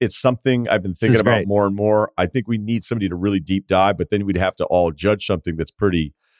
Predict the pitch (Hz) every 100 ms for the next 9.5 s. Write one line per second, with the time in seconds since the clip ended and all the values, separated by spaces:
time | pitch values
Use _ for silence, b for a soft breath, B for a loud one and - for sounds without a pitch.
0 | _ _ _ - 90 78 - 78 131 139
1 | - 92 87 85 85 95 90 76 80 87
2 | - 90 - 107 95 90 78 87 101 -
3 | 85 76 _ - 98 196 151 - 175 165
4 | 135 113 160 113 180 170 185 - 185 156
5 | 156 143 123 110 - 120 123 - 131 117
6 | 101 - 104 85 - _ _ _ _ _
7 | - 170 107 131 131 131 120 135 147 -
8 | 156 151 151 123 127 113 101 92 80 85
9 | 73 71 65 62 58